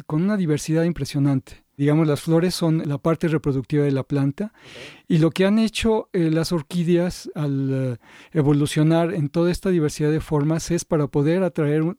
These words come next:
Speaker 1: igualmente una gran diversidad de polinizadores, la mayoría insectos.
Speaker 2: También sé que es un poco complejo para la reproducción de las flores, que de, de, en este caso de las orquídeas, que ya más adelante platicaremos.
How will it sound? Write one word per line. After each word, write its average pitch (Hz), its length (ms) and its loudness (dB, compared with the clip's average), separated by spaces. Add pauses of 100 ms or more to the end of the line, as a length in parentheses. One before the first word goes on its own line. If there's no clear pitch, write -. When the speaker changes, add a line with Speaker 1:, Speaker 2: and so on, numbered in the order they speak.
Speaker 1:
igualmente 165 680 2
una 175 140 0
gran 151 200 0
diversidad 143 560 -2
de 139 80 -4
polinizadores, 143 920 -2
la 147 140 -2
mayoría 139 520 2
insectos. - 680 -6
Speaker 2:
También 175 280 -8
sé 202 200 -6
que 202 200 -8 (280)
es 170 140 -12
un 196 80 -6
poco 196 220 -6
complejo 190 560 -4
para 147 180 -4
la 139 120 -6
reproducción 147 480 -8
de 165 80 -4
las 160 160 -6
flores, 180 200 -4 (220)
que 151 100 -10
de, 156 200 -2
de, 151 160 0
en 147 120 -4
este 160 200 -8
caso 165 180 -6
de 170 40 -4
las 165 140 -4
orquídeas, 190 420 -6
que 143 180 -18
ya 147 120 -10
más 151 220 -8
adelante 147 280 -6
platicaremos. 170 540 -6